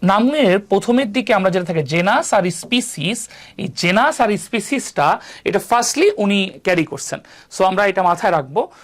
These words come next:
আহ, যে উনি কেরালা স্টেট। আর এখান থেকে কোশ্চেন আসতে পারে যে তোমাদের জন্য একটা সবকিছু বেশি কোয়েশ্চেন্স,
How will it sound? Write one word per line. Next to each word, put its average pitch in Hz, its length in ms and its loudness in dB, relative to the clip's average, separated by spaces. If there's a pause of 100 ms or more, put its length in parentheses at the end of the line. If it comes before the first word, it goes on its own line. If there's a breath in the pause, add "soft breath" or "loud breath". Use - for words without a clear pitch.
(200 loud breath)
আহ, 175 240 2
যে 160 560 -2
উনি 165 180 -6
কেরালা 170 260 0
স্টেট। 147 240 -10
আর 180 140 -4
এখান 277 260 -10
থেকে 302 140 -8
কোশ্চেন 262 320 -4
আসতে 240 220 -4
পারে 147 320 -4 (420 soft breath)
যে 160 320 -2
তোমাদের 220 280 -4
জন্য 240 120 -2
একটা 208 120 -6
সবকিছু 226 360 -8
বেশি 202 160 -10
কোয়েশ্চেন্স, - 720 -4